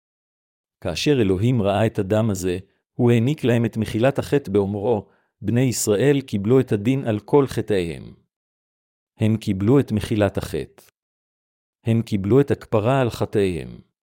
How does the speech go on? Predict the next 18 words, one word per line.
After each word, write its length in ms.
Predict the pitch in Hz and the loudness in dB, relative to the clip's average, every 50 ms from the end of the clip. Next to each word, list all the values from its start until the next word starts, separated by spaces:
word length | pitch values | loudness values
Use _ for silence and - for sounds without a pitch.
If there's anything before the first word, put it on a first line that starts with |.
| _ _ _ _ _ _ _ _ _ _ _ _ _ _ | _ _ _ _ _ _ _ _ _ _ _ _ _ _
קורבן 500 | - - 104 101 98 92 120 135 131 104 | -4 -4 -2 -2 0 2 2 2 2 0
זה 200 | 90 98 110 107 | 0 0 2 2
מת 240 | 98 107 110 - - | 2 0 -2 -2 -2
במקומם 640 | 98 98 95 92 - - 104 95 110 127 131 127 | -2 -2 -2 -2 -4 -4 -2 0 0 0 0 0
לאחר 320 | 110 101 - - 131 127 117 | 0 -2 0 0 0 0 0
שכל 380 | - - 107 - 139 147 143 | -2 -4 -2 2 2 2 2
חטאיהם 420 | 135 - 123 117 - 107 117 120 110 | 2 -2 -4 -2 0 -2 0 0 0
הועברו 420 | 104 98 98 92 104 110 135 127 | 0 0 0 0 0 2 4 4
עליו, 260 | 113 98 87 82 82 95 - _ _ _ _ - | 4 4 2 0 -4 -8 -16 _ _ _ _ -4
אנו 160 | 120 113 - | -4 -4 -4
חייבים 500 | - - 107 98 98 95 110 139 139 127 | -2 0 2 2 2 2 0 -2 -2 -4
קודם 400 | - - 139 135 107 117 110 113 | 0 2 2 2 4 2 0 0
לקבל 420 | 107 98 - 107 101 110 139 139 135 | 0 -2 -2 -2 0 0 2 2 0
את 120 | - - | -2 -2
מחילת 440 | 113 101 - - 107 104 131 143 - | -6 -6 -4 -4 -2 -2 -2 -2 -4
החטא 380 | 107 - - 120 117 - - | -6 -4 -2 -2 -2 -2 -4
לפני 380 | 107 - - - 127 120 107 98 | -6 -6 -6 -4 -2 0 0 0
אלוהים. 520 | 98 98 98 90 92 87 76 58 58 - | 0 0 0 0 -2 -6 -8 -10 -14 -18